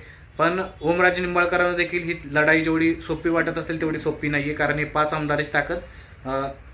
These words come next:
अर्चना पाटील यांच्या पाठीमागे असल्यामुळं ही लढाई दोन हजार एकोणीस सारखी झाली तशी होणार नाही. त्याच्यामुळं आता नक्की ग्राउंड लेवलची काय डिटेल्स आहेत, ग्राउंड लेवलला तुमचं कोण, अ, काय मत आहे,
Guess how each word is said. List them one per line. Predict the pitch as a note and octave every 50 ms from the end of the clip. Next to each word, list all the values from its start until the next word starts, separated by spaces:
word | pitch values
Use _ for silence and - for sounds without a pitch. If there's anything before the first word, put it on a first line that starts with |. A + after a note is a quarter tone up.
| - - -
अर्चना | D3 D3 D3 E3+ E3+ E3+
पाटील | - F3+ E3 F3 F3
यांच्या | F3 E3+ E3 E3+ F3
पाठीमागे | E3+ E3 - E3 D#3 D3 C#3+ D3
असल्यामुळं | C#3+ C#3+ D#3 D#3 D3+ D3+ C#3 C3 C3+ - - - - - - - - - C#3
ही | C#3 C#3+
लढाई | D3 D3+ D3+ D#3 D#3+
दोन | D#3 D3+ D#3 D#3+
हजार | D#3 D3 D#3 D#3
एकोणीस | D#3 D3+ D#3 D#3 D#3+ D#3
सारखी | - D#3 D3 - D#3
झाली | D3+ D3+ C#3+ C#3+
तशी | C#3+ C#3+ C#3+ D#3
होणार | C#3+ C#3 C3+ C3+ C3+ C#3
नाही. | D3+ E3+ F3+ - - - - - -
त्याच्यामुळं | - C3+ C3 D#3+ D#3+ E3 E3 E3
आता | D#3 E3 E3+ F3 F3 F3+ F3+ - - - - - - -
नक्की | D3 D#3 D#3 - - F#3+ G3+ G#3 G3+
ग्राउंड | - - C#3+ C#3 D#3+ E3 F3+ F#3 F#3
लेवलची | F#3+ F#3+ F#3 F#3 F3+ F3+ - F#3+
काय | F#3+ F#3 F3+ F3+ F3+
डिटेल्स | E3+ E3+ D#3+ F3+ E3+ E3 -
आहेत, | F3+ F3+ F3 - D3 D3
ग्राउंड | D3 D3+ D#3 D#3+ D#3+ D#3+
लेवलला | E3 E3 D#3+ D#3 D#3 D#3+ D#3+
तुमचं | E3+ D#3+ D3 - E3
कोण, | D#3+ D#3+ E3 E3 E3+ E3 C#3+
अ, | C#3 C#3+ C#3+ D3 - - - - -
काय | E3 E3+
मत | E3+ E3+ E3+ D#3+ -
आहे, | E3+ F3